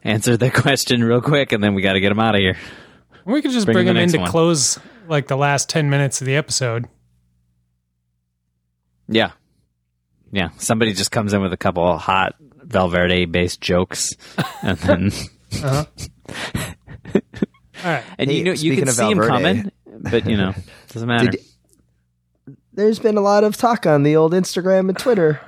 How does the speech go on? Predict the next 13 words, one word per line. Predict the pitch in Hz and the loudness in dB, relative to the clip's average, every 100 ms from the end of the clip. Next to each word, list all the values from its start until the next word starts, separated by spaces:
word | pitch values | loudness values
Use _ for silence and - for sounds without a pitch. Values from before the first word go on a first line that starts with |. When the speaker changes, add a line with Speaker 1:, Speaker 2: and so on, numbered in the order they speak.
| - - _ _ | -20 -20 _ _
Speaker 3:
People | 123 117 127 | -2 0 0
trying | 147 143 | 2 4
to | 139 | 4
give | 143 156 | 2 4
out | 160 | 2
hot | 151 170 - | 2 0 2
takes, | 214 208 - - - - | 0 0 -2 -6 -6 -8
jumping | - 98 101 117 | -2 0 2 2
on | 123 | 2
the | 131 | 2
Van | 139 139 | 2 2
Speaker 1:
Mm-hmm. | 139 | 2
Speaker 3:
Va-, | 147 - | 2 0